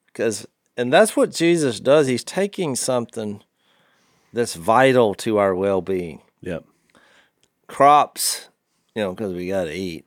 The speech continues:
Speaker 1: and light. And he's making a spiritual principle because you say, "Well, why, why is he doing that?" 'Cause he created the physical concepts of it and the spiritual implications of it.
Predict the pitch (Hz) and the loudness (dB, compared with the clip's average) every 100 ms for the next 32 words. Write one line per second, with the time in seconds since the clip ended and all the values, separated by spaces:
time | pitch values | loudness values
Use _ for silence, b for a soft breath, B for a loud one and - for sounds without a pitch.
0 | - 92 87 95 120 95 82 - - _ | -12 -10 -6 0 0 0 -4 -14 -18 _
1 | _ _ _ _ _ 104 101 92 85 120 | _ _ _ _ _ -10 -10 -10 -8 -8
2 | - 107 143 139 113 104 - 127 131 123 | -6 -2 0 0 -4 -4 -6 -2 -2 -2
3 | 110 98 87 _ _ - 156 160 95 95 | -4 -4 -8 _ _ -6 -4 -4 -8 -10
4 | 87 113 98 127 117 104 b b _ 120 | -8 -8 -2 0 0 -2 b b _ -4
5 | 139 123 123 151 175 143 170 147 127 151 | 0 2 6 6 6 6 4 4 2 2
6 | 170 123 - - 147 - 190 185 - 180 | 4 2 -2 -4 -4 -2 -6 -6 -4 -2
7 | 156 127 175 175 131 87 _ _ _ 98 | 0 2 2 2 -2 -4 _ _ _ -8
8 | 117 104 - 208 185 170 127 101 - 113 | -6 -4 2 2 2 -2 -4 -4 -2 -2
9 | 101 95 98 90 - 101 92 92 - b | -2 -4 -6 -6 -8 -8 -8 -10 -14 b
10 | b b b b _ 151 185 190 156 - | b b b b _ 4 4 4 2 0
11 | 190 202 190 - 151 151 151 139 127 190 | 4 6 4 2 2 4 2 -4 -2 2
12 | 196 - 117 98 92 62 | 2 2 -4 -2 -4 -6